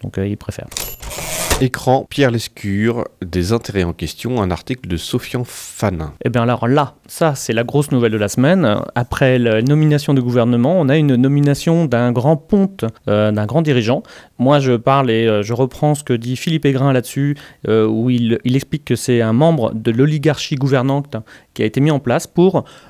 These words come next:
Speaker 1: remettre un petit peu de l'ordre dans les affaires de A deux P. Donc l'idée c'est que, euh, de la même manière qu'Oliven à une autre époque, hein, il va pondre un rapport, hein, il va réfléchir, il va faire venir plein de gens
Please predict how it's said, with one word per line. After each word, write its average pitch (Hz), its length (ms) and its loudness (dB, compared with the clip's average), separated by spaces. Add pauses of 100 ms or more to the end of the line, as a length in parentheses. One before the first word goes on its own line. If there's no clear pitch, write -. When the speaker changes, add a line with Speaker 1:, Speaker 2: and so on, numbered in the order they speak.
(140)
Speaker 1:
remettre 151 640 4
un 131 60 4
petit 127 180 -6
peu 131 140 0
de 123 100 2
l'ordre 120 320 4
dans 117 120 0
les 117 140 0
affaires 117 200 -2
de 110 140 0
A 113 140 0
deux 113 120 0
P. 143 200 -4
Donc 135 260 -2 (300)
l'idée 127 280 2
c'est 123 220 -2
que, 117 160 -2
euh, 98 320 2
de 104 60 -2
la 107 40 0
même 117 120 0
manière 123 260 2
qu'Oliven 123 440 2
à 110 60 0
une 110 100 0
autre 117 180 -2
époque, 120 300 -2
hein, 107 160 -2
il 107 120 -6
va 107 100 -2
pondre 139 260 0
un 127 80 0
rapport, 123 380 2
hein, 110 80 0
il 117 80 -4
va 104 120 -4
réfléchir, 117 540 -2
il 123 120 0
va 107 160 0
faire 113 160 -4
venir 117 180 0
plein 123 160 -2
de 113 60 -4
gens 113 80 -4